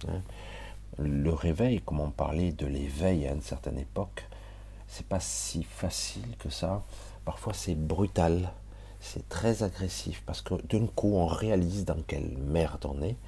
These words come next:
et surtout qu'on est ici. Je parlais de limitation, mais aussi de fragile,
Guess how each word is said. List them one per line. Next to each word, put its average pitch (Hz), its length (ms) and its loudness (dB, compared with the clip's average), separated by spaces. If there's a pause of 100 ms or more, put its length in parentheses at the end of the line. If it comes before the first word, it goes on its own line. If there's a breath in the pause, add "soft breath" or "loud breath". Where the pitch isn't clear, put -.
(400 loud breath)
et - 60 -4
surtout - 520 -2
qu'on 92 460 0
est 98 160 2 (440 loud breath)
ici. - 380 0 (1120 loud breath)
Je - 140 -12
parlais 76 320 4
de 73 120 2
limitation, 76 840 0
mais 67 160 -6
aussi - 220 -6
de - 140 -4
fragile, - 840 -2